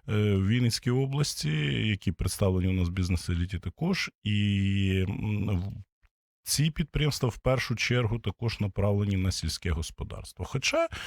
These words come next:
є і, <laughs> і більш індустріальні підприємства, такі, ну, доволі такі, які розраховані на більш широкий загал. Але в основному, е, да, область залишається сільськогосподарською. Місто Вінниця,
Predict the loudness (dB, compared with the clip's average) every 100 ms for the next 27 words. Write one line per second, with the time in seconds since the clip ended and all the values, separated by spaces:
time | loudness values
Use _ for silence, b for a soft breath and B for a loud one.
0 | B B -4 0 2 4 4 4 2 2
1 | 4 4 6 4 4 2 2 2 2 0
2 | 2 2 2 0 -2 -4 0 2 2 0
3 | -4 -4 -4 -2 -2 -2 -2 -2 -4 -4
4 | -4 -2 0 0 0 -2 -6 -4 -4 B
5 | B B B B -20 _ _ _ _ _
6 | 0 4 4 4 2 2 2 2 0 2
7 | 4 2 2 2 2 2 2 2 2 2
8 | 0 -2 0 0 0 -2 -8 B B B
9 | B 4 4 4 4 4 4 4 4 2
10 | 2 0 -2 -4 0 0 4 4 4 4
11 | 4 4 2 4 4 4 2 2 0 -2
12 | -2 -4 -4 -4 -4 -4 -4 -4 0 4
13 | 6 4 2 2 0 2 0 2 0 0
14 | 0 0